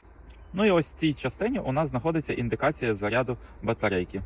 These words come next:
Станом на сьогодні ми вже її посадили. Ну а вже більш детальний огляд зможу зробити, коли достатньо попрацюю цією пилкою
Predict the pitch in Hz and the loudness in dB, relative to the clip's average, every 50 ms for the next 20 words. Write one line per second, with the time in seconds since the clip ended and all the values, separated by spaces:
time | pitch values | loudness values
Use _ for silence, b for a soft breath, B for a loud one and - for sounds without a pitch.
0 | - - - - - 113 110 107 107 107 104 - 113 120 143 156 156 - - 110 | -8 -10 -4 0 0 2 2 2 2 0 0 0 0 0 0 0 -2 -2 -2 0
1 | 104 104 101 98 101 98 98 101 117 123 - - - - - - - - 92 92 | 0 0 2 2 2 2 2 2 0 0 -2 -2 -4 -4 -4 -2 0 0 2 2
2 | 90 101 101 - - - - - 190 226 214 185 160 185 170 139 175 196 165 135 | 0 0 -2 -6 -10 -14 -4 2 6 6 6 6 6 4 2 2 2 2 2 2
3 | 123 143 - 175 170 165 151 143 135 - - 156 180 196 165 160 143 120 107 123 | 0 4 8 8 8 8 8 4 0 4 8 8 10 10 8 6 4 2 2 2
4 | 143 170 151 147 135 110 123 120 127 123 131 160 175 - 131 - - 131 135 139 | 2 2 4 2 0 -2 -2 -2 0 2 2 2 2 0 -4 -2 0 2 4 6
5 | 147 143 127 113 - - 113 123 - - 160 151 147 - 135 - 131 - - 127 | 6 4 4 2 -2 -6 -6 -6 0 4 4 4 4 2 0 -2 0 0 0 -2
6 | - - 143 135 127 117 - - 123 123 127 123 123 120 - - 226 320 - - | -2 0 2 2 2 2 0 -2 -2 0 2 2 2 0 0 0 0 0 0 0
7 | 139 120 | 0 -2